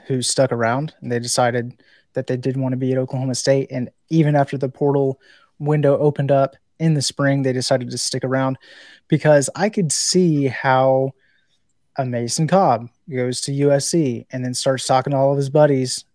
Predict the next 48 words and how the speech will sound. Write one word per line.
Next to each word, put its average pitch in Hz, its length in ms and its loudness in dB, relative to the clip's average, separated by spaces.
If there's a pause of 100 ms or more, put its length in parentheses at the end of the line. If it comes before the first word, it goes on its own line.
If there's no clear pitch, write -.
about 131 260 -2
how 139 140 0
great 143 320 2
it 135 120 0
is 127 160 -4
in 131 80 -4
L 135 200 0
A 127 240 2
and 113 140 -10
how 131 160 -4
the 135 80 -2
defense 139 440 -4
stinks 139 600 -2
and 123 100 -4
how 135 140 -2
you 143 140 -2
can 156 140 -2
start 147 440 2
right 131 220 2
away 147 360 4
and 120 80 -8
how 139 160 0
we 143 100 0
can 156 140 -4
compete 160 460 -2
for 127 140 -6
a 123 60 -6
Pac-twelve 151 480 0
championship 143 720 -4
and - 120 -4
a 147 40 -2
playoff 156 480 2
spot. 110 360 -6 (480)
And 143 140 -2
you 165 80 4
gotta 175 220 4
jump 175 260 2
on 180 140 4
board 175 220 2
with 139 160 -4
me 123 160 -4
and 127 100 -4
all 156 120 0
this 147 140 0
stuff. - 320 -6 (640)
So 170 220 2
I'm 160 140 4
glad 143 460 4